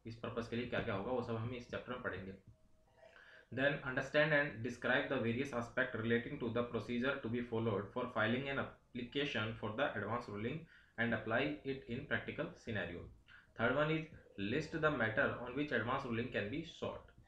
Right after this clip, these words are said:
Fourth one is gain knowledge regarding the applicability of the advance ruling। And next one is identify and appreciate the power of authority and appellate authority। ठीक है,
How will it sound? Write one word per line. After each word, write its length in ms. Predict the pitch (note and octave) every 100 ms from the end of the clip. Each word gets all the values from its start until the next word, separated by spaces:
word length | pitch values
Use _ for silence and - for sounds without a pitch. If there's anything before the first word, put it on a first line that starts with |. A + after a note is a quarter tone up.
| - - - B2+
Fourth 240 | C3+ C3+
one 160 | C#3+ D3
is 160 | A2
gain 240 | A2 D3 C#3+
knowledge 340 | A#2 B2 C3+
regarding 360 | A2+ G#2+ A2+ C#3
the 120 | -
applicability 800 | G#2+ - A#2+ A#2+ B2 A#2 A#2+ D3
of 140 | B2
the 80 | A#2+
advance 340 | A2 G2+ G2
ruling। 300 | F#2+ F2+ F2+ - - _
And 140 | G#2+ A2+
next 200 | B2+ C#3+
one 160 | C#3
is 140 | C#3+ -
identify 580 | A2 A2 B2 D#3 D3 C3 B2+
and 160 | A2+ G2+
appreciate 420 | A#2 D3 - C3+
the 100 | A#2+ -
power 220 | G#2 A2
of 160 | C3+ C#3+
authority 460 | A#2 A2+ G#2+ B2+ G2 - - - -
and 100 | A2+ C#3
appellate 440 | G#2 G#2+ A2+ D3 -
authority। 400 | G2 F2 F2 -
ठीक 120 | C3+
है, 180 | B2+